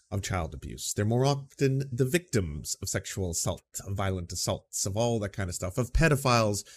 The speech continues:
and groomers. They are the victims of those. So how do we protect them?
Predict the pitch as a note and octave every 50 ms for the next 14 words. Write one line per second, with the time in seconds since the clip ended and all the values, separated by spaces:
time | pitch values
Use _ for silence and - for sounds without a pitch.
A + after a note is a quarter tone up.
0 | - _ _ - B2 A#2 A#2 C#3 C#3+ C3 B2 A#2 A2 G#2 A#2+ A#2 A2 A#2+ A#2 A#2
1 | A#2 A2 A2 A2+ A2 C3 D#3 D3 - - C3 A2+ G#2 G2 F2+ D#2+ D2 - - -
2 | _ _ _ _ - A2+ A2+ G#2+ F#2+ G#2+ F#2+ E2 D#2+ - - G#2 G#2 A2 A2 -
3 | _ _ _ _ _ - C3 C3 C3+ C3+ C#3 C#3 C#3 C3 C#3+ - C#3+ - _ G#2+
4 | F2 D2 C2 -